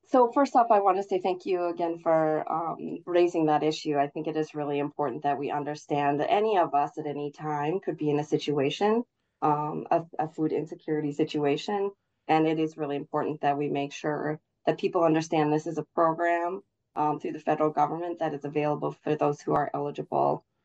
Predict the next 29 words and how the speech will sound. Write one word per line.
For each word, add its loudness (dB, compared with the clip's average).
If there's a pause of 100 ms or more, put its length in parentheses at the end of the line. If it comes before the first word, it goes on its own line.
(140)
Um, 4
I 4
would -2
have -2
to, -10
I 4
would 0
have -6
to -6
look -6
into -4
that, 4
but -2 (320)
generally 0
speaking, -2 (280)
um, 0 (260)
we, 0 (260)
uh, 6
individuals 4
are, 4
are 4
eligible, 0 (320)
um, -2
in -6
a -4
household, -6 (360)
and 2
they 0 (840)
collectively -2